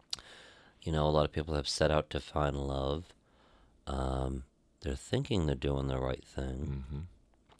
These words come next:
Speaker 1: And I really can't stand before anyone and say, "You have to live this way and you have to live that way." That's not my, I don't have that authority.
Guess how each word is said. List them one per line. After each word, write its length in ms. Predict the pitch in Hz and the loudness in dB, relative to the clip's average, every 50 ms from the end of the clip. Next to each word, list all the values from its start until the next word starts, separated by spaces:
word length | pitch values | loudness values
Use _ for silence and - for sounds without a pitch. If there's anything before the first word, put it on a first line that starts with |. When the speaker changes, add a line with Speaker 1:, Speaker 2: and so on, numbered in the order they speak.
| - | -2
Speaker 1:
And 140 | - 98 113 | 0 0 2
I 60 | 127 | 2
really 260 | 135 131 123 120 120 117 | 2 2 4 4 4 2
can't 260 | - - 117 101 95 | 2 2 2 2 2
stand 240 | - - 107 104 104 | 0 0 0 2 2
before 400 | 104 101 - - 87 85 85 - - | 2 0 2 2 2 2 2 0 -2
anyone 340 | - 95 104 107 82 71 73 | -4 -4 -2 -2 0 0 0
and 100 | 76 73 | 0 -2
say, 140 | - - 76 | 0 0 0
"You 120 | 76 78 76 | 0 0 0
have 180 | 76 78 76 - | 0 0 0 0
to 80 | 73 | 0
live 180 | 71 76 73 71 | 0 0 0 0
this 220 | 71 65 - - | -2 -4 -2 0
way 160 | - 78 85 | 0 0 2
and 100 | 85 73 | 0 0
you 60 | 69 69 | -2 -4
have 160 | 73 69 - | -6 -6 -6
to 80 | - | -4
live 140 | 67 67 - | -4 -4 -2
that 220 | - 69 - - - | -2 -2 -4 -2 -2
way." 120 | 73 76 73 | -4 -2 -2
That's 200 | - - - - | -4 -6 -2 -2
not 180 | 76 - - | -4 -2 -2
my, 240 | - 73 73 73 73 - _ _ _ _ _ _ | 0 0 0 0 -2 -4 _ _ _ _ _ _
I 60 | - 80 | 0 2
don't 120 | 90 92 | 4 4
have 160 | 90 85 76 | 6 6 6
that 100 | 78 71 | 4 4
authority. 540 | 67 65 - - 71 69 71 71 67 - 71 | 4 2 2 0 2 4 4 4 2 0 -4